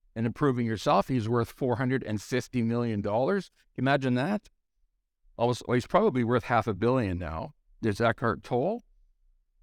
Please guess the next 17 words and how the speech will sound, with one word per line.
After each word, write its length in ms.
Oprah. 460
Don't 140
get 120
mad 220
at 40
me 120
when 120
I 60
say 300
this. 240
Joel 460
Osteen, 600
Norman 340
Vincent 460
Peale, 280
Robert 380
Schuller. 420